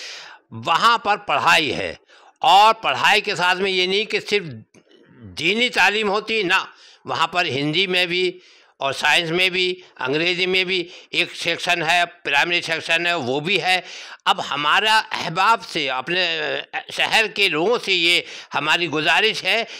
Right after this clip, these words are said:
कि आप हमें कुछ मशवरा दें कि हमारे पास बहुत बड़ी जगह है, हम उसको और कैसे तरक्की दें। हम हर जरूरत से चाहते हैं कि अपनी कौम और मिल्लत को कुछ आगे नवाजें, कुछ आगे इल्म उनको हासिल हो,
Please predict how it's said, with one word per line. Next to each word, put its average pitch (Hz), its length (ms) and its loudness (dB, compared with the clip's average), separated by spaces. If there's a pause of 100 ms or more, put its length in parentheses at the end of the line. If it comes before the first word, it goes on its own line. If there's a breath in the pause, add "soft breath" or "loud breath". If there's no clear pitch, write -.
(200 loud breath)
कि 175 120 -6 (140)
आप 165 280 4
हमें 185 300 2
कुछ 151 220 -4
मशवरा 214 480 4
दें 160 280 -2
कि - 100 -8
हमारे 170 300 -2
पास 190 120 2
बहुत 147 240 -2
बड़ी 233 220 0
जगह 175 220 0
है, 202 220 6 (300 loud breath)
हम 196 140 2
उसको 190 220 -4
और 196 400 2
कैसे 202 280 0
तरक्की 185 440 -2
दें। 185 280 0 (380 loud breath)
हम 175 300 -2 (380)
हर 185 320 2
जरूरत 202 360 0
से 208 80 -2
चाहते 196 420 0
हैं 202 240 0 (280 loud breath)
कि 196 60 -4
अपनी 190 420 0
कौम 190 500 0
और 180 80 0
मिल्लत 185 380 0
को 214 380 -4 (220 soft breath)
कुछ 196 220 -4 (260)
आगे 180 320 4
नवाजें, 175 540 4
कुछ 180 280 -4
आगे 165 460 0
इल्म 185 380 0
उनको 175 300 -2
हासिल 170 440 0
हो, 165 300 -2